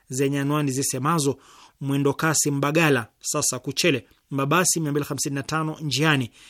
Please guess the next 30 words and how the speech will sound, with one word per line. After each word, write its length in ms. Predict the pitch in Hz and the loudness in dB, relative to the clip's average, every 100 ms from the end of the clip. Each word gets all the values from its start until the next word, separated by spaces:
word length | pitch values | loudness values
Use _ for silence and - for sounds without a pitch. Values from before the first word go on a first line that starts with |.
| - - | -20 -12
bei 260 | 151 160 175 | 0 2 4
mpya 540 | 196 - 185 175 175 160 _ | 2 6 6 6 2 -4 _
ya 160 | 151 | -4
petroli 560 | 143 143 - 160 156 135 | 0 0 0 0 2 0
na 100 | 135 | -2
dizeli 460 | 131 123 143 139 135 | -2 2 2 2 0
da 380 | 135 180 185 170 _ - | 2 2 0 -6 _ -8
ni 120 | 127 | -8
kicheko," 560 | - 139 190 175 151 - - _ | -4 2 2 2 -2 -4 -20 _
na 100 | 156 | -10
kimataifa, 640 | - 135 127 170 - 160 151 _ | -4 -2 2 0 2 -2 -4 _
"Iran 460 | 143 147 170 165 156 - - - - | -4 0 2 0 -2 -6 -20 -18 -2
yaiunga 420 | 135 143 147 135 | 2 2 2 -2
mkono 320 | 123 147 139 | -2 -2 2
Lebanon 500 | 135 214 208 208 202 - | 4 6 4 2 -2 -6
dhidi 200 | 131 147 | -2 0
ya 40 | 135 | 0
mashambulizi 680 | 123 131 123 131 113 120 - - _ | 0 -2 0 0 0 -2 -6 -20 _
ya 320 | 135 117 - | -4 -4 -4
Israel." 320 | 135 117 117 101 _ _ _ _ _ _ _ _ _ _ _ _ - - - _ _ _ _ _ _ | -4 -2 -6 -10 _ _ _ _ _ _ _ _ _ _ _ _ -20 -20 -20 _ _ _ _ _ _
Tuelekeze 800 | - 196 208 233 233 214 214 196 151 | 6 8 10 8 8 8 8 6 4
dira 260 | 170 185 175 | 8 8 8
ya 60 | |
udondozi 400 | 165 160 165 147 | 6 6 4 6
wetu 140 | 175 160 | 4 2
katika 240 | 156 160 | -2 -2
nchi 160 | 147 151 | -2 -2
jirani 300 | 135 147 139 | 0 0 0
ya 60 | |
Kenya, 380 | 131 143 131 113 | 0 -2 -2 -4